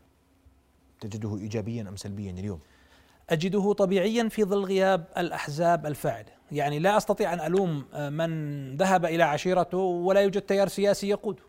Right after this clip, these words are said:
Speaker 2: يعني أنا، آه، أري-، هناك مرشح من أقاربي، لأنه لا يوجد مرشح، آه، يعني في تيار سياسي، فوضع طبيعي جدًا، أنا أتسم فيه الخير فأذهب معه.
Speaker 1: طيب،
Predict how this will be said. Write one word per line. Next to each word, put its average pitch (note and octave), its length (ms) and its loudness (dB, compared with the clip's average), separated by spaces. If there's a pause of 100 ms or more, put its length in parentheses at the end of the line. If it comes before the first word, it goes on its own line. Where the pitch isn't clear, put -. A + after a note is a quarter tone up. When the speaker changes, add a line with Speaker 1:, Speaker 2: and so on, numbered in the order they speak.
(180)
Speaker 2:
يعني C#3+ 360 -4
أنا، F3+ 400 2
آه، E3+ 260 0
أري-، F#3 160 2
هناك E3 420 0
مرشح F3+ 540 0
من G#3 260 -4
أقاربي، F3 600 0 (220)
لأنه G#3+ 520 4
لا A3 160 6
يوجد G#3+ 240 8
مرشح، F#3+ 500 0
آه، E3 220 -4
يعني E3 320 -2
في F3+ 120 -4
تيار E3+ 240 2
سياسي، D3+ 440 -2 (400)
فوضع A3 380 6
طبيعي G3+ 300 2
جدًا، E3 380 -2
أنا F#3 380 2
أتسم F3+ 440 -2
فيه E3 200 -2
الخير D#3 320 -4
فأذهب G3+ 400 -4
معه. A3 180 -12 (800)
Speaker 1:
طيب، F#2 140 -8